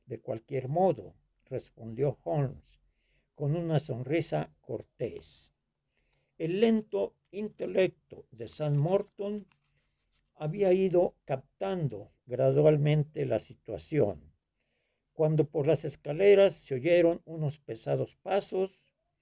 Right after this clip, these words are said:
rompió por fin el silencio.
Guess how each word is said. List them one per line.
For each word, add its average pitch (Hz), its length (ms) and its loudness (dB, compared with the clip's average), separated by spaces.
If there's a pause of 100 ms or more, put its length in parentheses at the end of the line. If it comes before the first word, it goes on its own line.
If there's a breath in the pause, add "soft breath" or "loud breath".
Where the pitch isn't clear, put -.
(400)
rompió 156 640 2
por 135 240 -8
fin 175 400 -6
el 113 180 -10
silencio. 110 840 -4